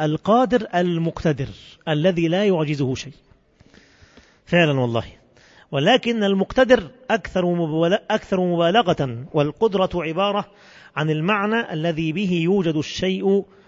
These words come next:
مقتدرا بتقدير الإرادة والعلم واقعا على وفقهما، يعني وفق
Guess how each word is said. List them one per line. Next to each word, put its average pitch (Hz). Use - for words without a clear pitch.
مقتدرا 165
بتقدير 165
الإرادة 156
والعلم 165
واقعا 175
على 165
وفقهما، 143
يعني 143
وفق 180